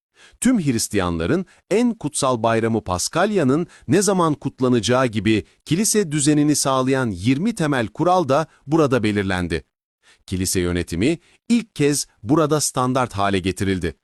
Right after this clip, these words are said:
Dört yüz altmış iki yıl sonra yedi yüz seksen yedide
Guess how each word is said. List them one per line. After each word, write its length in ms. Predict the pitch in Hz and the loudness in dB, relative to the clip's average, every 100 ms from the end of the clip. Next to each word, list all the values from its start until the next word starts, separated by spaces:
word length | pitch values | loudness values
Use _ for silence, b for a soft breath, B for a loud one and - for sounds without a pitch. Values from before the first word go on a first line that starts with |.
| _ _ _ b b | _ _ _ b b
Dört 260 | 208 214 160 | 2 2 -2
yüz 140 | 120 - | -4 -4
altmış 360 | 123 143 139 | -4 -4 -6
iki 160 | 135 220 | -6 -2
yıl 160 | 214 | -2
sonra 540 | 131 101 76 67 143 196 b b | 0 -4 -4 -2 -2 -2 b b
yedi 260 | 87 117 131 | -4 -2 0
yüz 160 | 190 | -2
seksen 380 | - 123 - 123 | 0 -2 -2 -2
yedide 560 | 117 110 104 90 135 | 0 0 -2 0 0